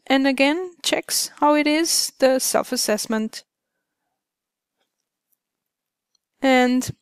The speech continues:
right now, appears like nothing has changed, but if you, if we click here on actions, we have more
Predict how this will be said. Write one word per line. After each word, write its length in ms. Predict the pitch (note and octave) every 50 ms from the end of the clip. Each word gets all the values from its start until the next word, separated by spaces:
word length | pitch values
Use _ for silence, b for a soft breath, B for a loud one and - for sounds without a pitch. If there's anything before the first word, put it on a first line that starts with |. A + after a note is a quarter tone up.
| _ _ _ _ _ _ _ _ _ B B B B B _
right 200 | - - - _
now, 420 | F4+ E4+ D#4 B3 G#3+ G#3+ A3 A#3 A#3+ _ _ _ _ _ - - - _ _ _ - _ _ -
appears 360 | C4 _ D#4 D4+ D4+ D4 B3+
like 200 | B3+ B3 A#3 -
nothing 280 | B3+ B3 B3+ - D4 B3+
has 160 | A3+ A3+ -
changed, 440 | - - D4 C4 A3+ A3 A3 - -
but 180 | - C4 -
if 160 | D4 C4+ - -
you, 120 | - C4+
if 160 | B3+ - -
we 80 | - C4+
click 240 | - E4+ F#4 - -
here 280 | - - D4+ D4 C#4+
on 180 | C4 B3+ B3 B3+
actions, 540 | D4 E4 - - - A3 G3+ G#3+ G#3+ - B B B B B B B B
we 100 | C#4+ C#4
have 220 | B3+ D4+ C#4+ B3
more 280 | B3+ C4 C#4+ D#4 E4